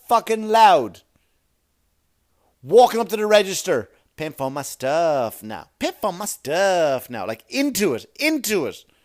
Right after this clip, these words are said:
I was stuck in it. Go to the gu-, the guy, the cash register is Spanish.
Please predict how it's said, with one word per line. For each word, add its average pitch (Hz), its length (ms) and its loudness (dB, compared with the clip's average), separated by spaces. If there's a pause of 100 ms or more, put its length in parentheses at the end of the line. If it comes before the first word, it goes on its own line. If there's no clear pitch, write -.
(480)
I 208 100 2
was 214 200 0
stuck 285 480 4
in 262 100 0
it. 143 240 -4 (1800)
Go 277 180 8
to 240 100 -4
the 247 100 -6
gu-, - 100 -8 (140)
the 151 120 -20
guy, 254 200 4
the - 80 -4
cash 220 280 -2
register 214 540 -2 (240)
is 127 120 -8
Spanish. 214 680 0